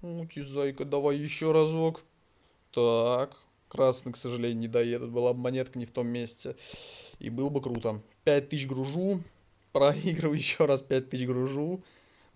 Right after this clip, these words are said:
Полторы. Блин. Ну, хоть фиолетовый чего-нибудь. Нет, нет. Вообще никак. Еще раз пять тысяч.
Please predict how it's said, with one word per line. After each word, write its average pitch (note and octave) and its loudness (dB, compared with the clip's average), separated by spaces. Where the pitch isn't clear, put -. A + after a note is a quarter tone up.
Полторы. A#2 2
Блин. A2+ -6
Ну, D#3 -6
хоть D3 -4
фиолетовый D#3 2
чего-нибудь. D3+ -6
Нет, D#3 -4
нет. F3+ -6
Вообще F#3+ -4
никак. C#3 -4
Еще F3+ -2
раз F3 4
пять D3+ 0
тысяч. C3+ -10